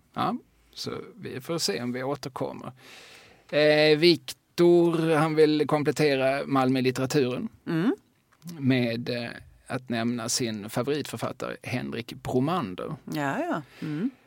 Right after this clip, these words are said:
Speaker 1: Eh, han är ing-, strängt taget ingen Malmöskildrare per se, men en bok han har skrivit som är väldigt starkt förankrad här,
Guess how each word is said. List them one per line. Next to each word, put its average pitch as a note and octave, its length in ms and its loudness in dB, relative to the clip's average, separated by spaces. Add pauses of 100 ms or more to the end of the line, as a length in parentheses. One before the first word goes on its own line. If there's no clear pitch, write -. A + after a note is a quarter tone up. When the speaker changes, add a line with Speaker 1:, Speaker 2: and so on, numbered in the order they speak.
(460)
Speaker 1:
Eh, D3 280 2
han D3+ 160 4
är D#3+ 40 2 (120)
ing-, F3+ 260 0
strängt F#3+ 280 4
taget E3 260 6
ingen C#3 220 0
Malmöskildrare C3 760 -2
per B2+ 200 -4
se, A3 520 0
men D#3+ 300 -4
en D#3 180 -2
bok F#3 320 0
han F3+ 80 0
har E3 80 2
skrivit E3+ 320 0
som E3 100 -2
är D#3 40 -2
väldigt D3 180 0
starkt C#3+ 340 2
förankrad D3+ 420 -2
här, E3+ 300 0